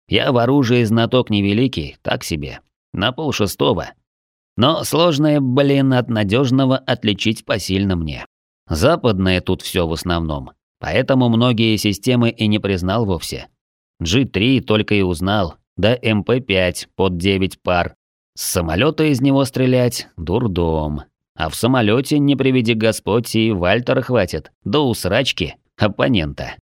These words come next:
Ну и Ф Н Фал ещё, и Джи двадцать один, кулемёт немецкий. Пара разновидностей винтовок снайперских, мне неизвестных совершенно. Не увлёкся я изучением их по причине усталости накопившейся.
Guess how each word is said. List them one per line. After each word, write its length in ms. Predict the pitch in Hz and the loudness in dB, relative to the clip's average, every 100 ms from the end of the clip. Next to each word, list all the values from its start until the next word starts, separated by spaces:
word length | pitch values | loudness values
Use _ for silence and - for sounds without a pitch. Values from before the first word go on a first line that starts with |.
| _ _ _ _ _ _ - | _ _ _ _ _ _ -2
Ну 220 | 107 165 | 2 2
и 160 | 165 131 123 113 | 4 2 4 2
Ф 160 | - 117 | 2 0
Н 200 | 143 113 | 0 -2
Фал 400 | 90 95 101 101 | 0 0 2 0
ещё, 520 | 98 92 92 85 73 _ | 0 0 0 -2 -4 _
и 180 | 113 147 | 0 0
Джи 260 | 120 107 143 | 2 2 2
двадцать 440 | 107 123 - - | 2 0 -2 -2
один, 500 | 98 90 98 98 90 | -2 2 0 2 -2
кулемёт 640 | - 101 101 101 98 92 98 | -2 0 2 2 2 0 0
немецкий. 840 | 98 92 87 - - 87 80 - _ _ - | 0 0 -2 -8 -8 -8 -8 -12 _ _ 0
Пара 260 | 110 147 131 | 2 4 2
разновидностей 840 | 113 107 110 123 113 98 - 92 | 2 2 0 2 0 -2 -2 0
винтовок 520 | 92 92 107 135 135 | 0 0 0 0 0
снайперских, 840 | - 131 120 120 110 - 113 98 - | 0 0 0 0 -4 -2 -4 -4 -2
мне 220 | 104 107 | 0 2
неизвестных 640 | 104 104 95 101 98 101 95 | 4 2 2 0 0 -2 -2
совершенно. 760 | 98 95 90 95 90 87 73 - _ _ - | 0 0 0 0 0 -2 -4 -12 _ _ -6
Не 120 | 143 | -2
увлёкся 520 | 147 147 156 - 104 | 0 2 2 0 0
я 240 | 95 95 | 2 2
изучением 680 | 90 98 - 101 95 92 90 | 2 0 0 0 2 2 0
их 120 | 87 | -2
по 100 | - | -2
причине 480 | 87 95 90 135 107 | -2 -2 0 2 2
усталости 580 | 90 - 98 98 87 85 | 0 -2 -2 0 -2 -4
накопившейся. 920 | 82 85 82 85 76 73 69 64 - | -4 -4 -4 -4 -6 -8 -10 -12 -14